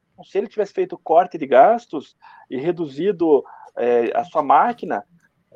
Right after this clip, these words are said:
aí, Fernando, ele não precisaria aumentar tanto a taxa de juros. Por quê? Porque ele estaria freando do outro lado, ele estaria fre-, freando os gastos do governo.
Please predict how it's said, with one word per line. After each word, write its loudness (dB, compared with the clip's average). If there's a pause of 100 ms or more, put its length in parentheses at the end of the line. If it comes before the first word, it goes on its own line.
(120)
aí, 4
Fernando, 0
ele -2
não -6
precisaria -4 (360)
aumentar 0
tanto -6
a -2
taxa -4
de -8
juros. -6 (320)
Por -10
quê? -2
Porque -6
ele -6
estaria 2
freando -2
do -2
outro -10
lado, 4
ele -4
estaria -4
fre-, -4
freando -2
os -14
gastos 0
do -16
governo. -2